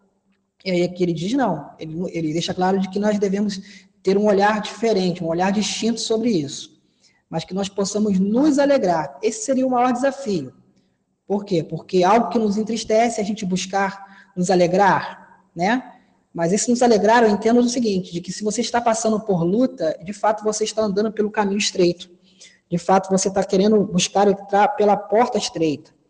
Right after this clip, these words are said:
É lógico que essa luta, ela não pode ter,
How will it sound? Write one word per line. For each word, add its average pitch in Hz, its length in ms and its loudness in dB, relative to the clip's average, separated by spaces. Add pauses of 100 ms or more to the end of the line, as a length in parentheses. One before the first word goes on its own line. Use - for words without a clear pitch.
(280)
É 175 100 -2
lógico 202 400 4
que 196 120 2
essa 185 220 4
luta, 202 320 6
ela 226 100 6
não 226 120 0
pode 202 380 0
ter, 185 720 -2